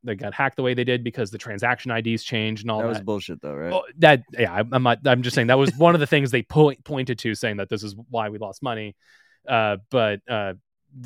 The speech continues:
Speaker 1: I would, I would put it in the bullshit category. Yeah. Uh, and so what happens though is that with SegWit, you actually remove the witness data,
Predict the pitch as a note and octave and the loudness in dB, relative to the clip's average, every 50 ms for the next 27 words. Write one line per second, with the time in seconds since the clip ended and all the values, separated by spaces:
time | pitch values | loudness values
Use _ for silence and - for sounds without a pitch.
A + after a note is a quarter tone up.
0 | B2 _ _ C3+ C3+ C3 C3 _ _ _ - B2+ B2 A2+ A2 G2+ G#2 - A2+ G#2 | -20 _ _ _ -20 -20 -20 _ _ _ -4 -4 -2 -2 -2 -6 -8 -6 -6 -6
1 | G2+ G2 - A#2+ A2 G2+ G2 F#2+ F#2 F2+ G2+ F2+ - - - _ - - - - | -6 -4 -6 -8 -8 -6 -8 -10 -12 -12 -14 -16 -16 -18 -20 _ -20 -20 -20 -20
2 | A#2 A#2 A#2 A#2 G#2 F#2 - - C#3 C#3 C3+ C3 C3 B2+ B2 B2 - E3 D#3+ D3+ | -20 -20 -18 -16 -16 -16 -10 -2 2 4 4 4 4 2 0 -2 -4 -4 -4 -4
3 | D3 C3+ A#2+ - - - F3+ D#3+ D#3 D3 C#3+ - _ _ _ _ _ _ _ _ | -4 -8 -10 -14 -10 -8 -6 -4 -4 -4 -6 -10 _ _ _ _ _ _ _ _
4 | _ _ _ - F#3 E3 D#3 G3+ C4 - C4 F#3 C3+ E3 D3 C#3 C3+ B2 C3+ C3+ | _ _ _ -8 -6 -4 -4 -4 -4 -4 -6 -6 -6 -4 -4 -4 -4 -6 -6 -8
5 | C3 B2 - D3 B2 - - A#3+ G#3+ F3+ D#3+ C#3 C3+ _ _ _ _ - D3+ E3+ | -8 -8 -8 -10 -8 -6 -6 -6 -4 -6 -8 -8 -8 _ _ _ _ -6 -2 -2
6 | E3+ G3+ - - A3+ F#3+ D#3+ D3 C#3+ D3+ D#3 C#3+ B2 - C3 B2 G#2+ B2+ D3+ - | -2 -2 -2 -4 -4 -4 -4 -2 -2 -4 -4 -4 -6 -6 -8 -6 -4 -6 -6 -6
7 | D3+ C3+ - - C3 A#2+ A2+ A2 G#2+ G#2 G#2 | -10 -12 -10 -10 -10 -8 -8 -8 -8 -10 -10